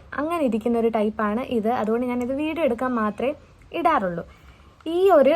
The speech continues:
ലിപ്സ്റ്റിക്കാണ് ഞാൻ എപ്പോഴും യൂസ് ചെയ്യുന്നത്. എൻ്റെ ഫേവറേറ്റ് ആയിട്ടുള്ള ലിപ്സ്റ്റിക്കാണ് Mars-ൻ്റെ I Love You Myself സീറോ വൺ എന്ന് പറഞ്ഞിട്ടുള്ളൊരു ഷെയ്ഡാണ് കേട്ടോ.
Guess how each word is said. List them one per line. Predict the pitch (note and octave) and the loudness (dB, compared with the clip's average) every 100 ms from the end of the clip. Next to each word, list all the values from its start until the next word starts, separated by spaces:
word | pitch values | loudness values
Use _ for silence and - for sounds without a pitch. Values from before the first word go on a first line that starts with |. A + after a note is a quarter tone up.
| - | 0
ലിപ്സ്റ്റിക്കാണ് | A3+ G#3+ - A3 A3+ G#3 A3 | -2 -4 -4 -4 -2 0 0
ഞാൻ | G#3+ G3 G3+ - - | 0 -2 -4 -6 -4
എപ്പോഴും | C#4+ - - F4+ F4 D4 | -4 -4 -2 0 0 2
യൂസ് | A3+ G#3 | 2 0
ചെയ്യുന്നത്. | B3 G#3 F#3+ F#3 F#3 A3+ | 0 -2 -2 -6 -6 -6
എൻ്റെ | A3+ G#3 | -4 -4
ഫേവറേറ്റ് | G#3+ - D4+ D4+ D#4 D#4+ E4 C4+ | -6 -6 -4 -2 -2 -4 -4 -2
ആയിട്ടുള്ള | A#3 A3 A3 | -2 0 -2
ലിപ്സ്റ്റിക്കാണ് | G#3+ - - A3 F#3 F3+ A3+ A#3+ | -2 -4 -6 -6 -6 -6 -6 -2
Mars-ൻ്റെ | A3 A3+ A#3+ - A3+ G3+ A#3+ - C4 | 0 0 -2 -2 -2 0 -4 -6 -2
I | C#4 | 0
Love | D4 C#4+ C#4 | 0 -4 -4
You | D4+ | -4
Myself | C#4 G#3+ G#3+ - C4 | -4 -4 -4 -4 -6
സീറോ | C4 B3 A3+ A3+ A3+ | -6 -4 0 0 0
വൺ | A#3+ B3 | 0 -2
എന്ന് | B3 | -2
പറഞ്ഞിട്ടുള്ളൊരു | G#3+ G#3+ G#3+ G#3+ | -2 -2 -2 -4
ഷെയ്ഡാണ് | A#3 C4 A3 G#3 F#3 | -2 -2 0 -2 -6
കേട്ടോ. | F3+ - | -10 -10